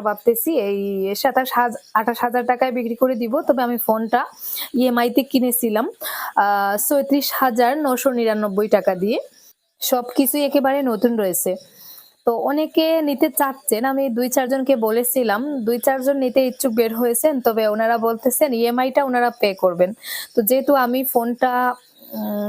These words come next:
নিজের নামে ইএমআই তে নিয়েছি, তো এটা আসলে ফাইন্যান্সের একটা সমস্যা আছে, পরে যদি কেউ নিয়ে মোবাইল ইউজ করে অথচ ইএমআই গুলো পে করে না, তাহলে আমি ফেঁসে যাব, ওই জন্য আমি ওভাবে দিতে চাচ্ছি না। আমি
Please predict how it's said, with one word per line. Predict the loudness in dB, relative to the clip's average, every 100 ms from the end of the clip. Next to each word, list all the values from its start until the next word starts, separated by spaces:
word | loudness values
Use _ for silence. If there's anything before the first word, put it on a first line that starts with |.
| -2
নিজের | 0 2 2 2
নামে | 0 0 -2 -6 -4 0
ইএমআই | 2 2 2
তে | 0 2
নিয়েছি, | 0 -2 -2 -4 -8 -16 -16 -16 -18 -18 -12 -2
তো | 0 0
এটা | 0 0 0
আসলে | 0 0 0 -2
ফাইন্যান্সের | 0 -2 2 0 2
একটা | -2 0
সমস্যা | -2 -2 0 0 0
আছে, | 0 0 2
পরে | 0 0
যদি | 0 -2 0
কেউ | 0 0
নিয়ে | 0 0 0
মোবাইল | 2 2 0
ইউজ | -2 0
করে | 2 2
অথচ | 0 -2 0 0
ইএমআই | 0 2 0 2
গুলো | 0 2
পে | 0 2 2
করে | 0 0
না, | -2 0
তাহলে | 0 2 2
আমি | 0 -2 0
ফেঁসে | 2 2 2
যাব, | 0 0
ওই | 0
জন্য | 0 0
আমি | 0 0
ওভাবে | 0 0 0
দিতে | 0 0 0
চাচ্ছি | -2 -4 -4 -2 -2
না। | -6 _ -16 -12 -10 -6 -2
আমি | 0